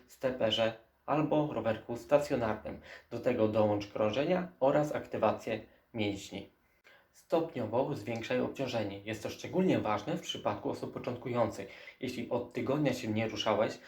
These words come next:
zacznij od lekkich i podstawowych ćwiczeń bez sprzętu, na przykład brzuszków, przysiadów, pompek. Przyzwyczają one mięśnie do wysiłku.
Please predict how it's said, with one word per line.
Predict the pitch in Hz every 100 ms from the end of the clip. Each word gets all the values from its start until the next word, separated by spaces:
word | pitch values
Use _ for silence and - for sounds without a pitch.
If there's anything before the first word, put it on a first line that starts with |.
| - -
zacznij | 120 135 - 123
od | 101 -
lekkich | 120 139 127 - 131 147
i | 123
podstawowych | 123 - 123 107 113 117 120
ćwiczeń | - 117 127 123
bez | 127
sprzętu, | - - 131 107 -
na | 131
przykład | - 143 - 107 -
brzuszków, | 139 170 - -
przysiadów, | - 110 117 107 104
pompek. | - 104 104 110 - - - -
Przyzwyczają | 160 147 139 131 117 104
one | 104 101
mięśnie | 107 - 107
do | 107
wysiłku. | 104 101 110 110 175 -